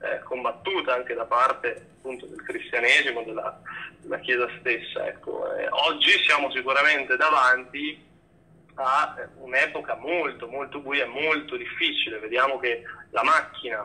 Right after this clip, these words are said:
perché una vera macchina con degli ingranaggi della necrocultura,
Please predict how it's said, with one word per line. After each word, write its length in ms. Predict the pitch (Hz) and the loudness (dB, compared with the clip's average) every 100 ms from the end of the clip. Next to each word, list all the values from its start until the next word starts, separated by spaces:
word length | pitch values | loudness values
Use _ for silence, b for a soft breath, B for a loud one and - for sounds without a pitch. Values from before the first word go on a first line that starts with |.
| - | -10
perché 360 | - 113 101 - | -14 -12 -12 -10
una 160 | 113 | -4
vera 220 | 117 135 127 | 0 2 4
macchina 480 | 147 - - 113 | 2 2 -6 -6
con 160 | 117 120 | -4 -4
degli 180 | 120 120 | -6 -6
ingranaggi 680 | 120 120 131 151 127 117 | -4 2 6 6 6 0
della 220 | 117 117 127 | -6 -4 -2
necrocultura, 1040 | 127 143 165 175 - - - - - | -4 -4 -6 -6 0 0 0 -4 -12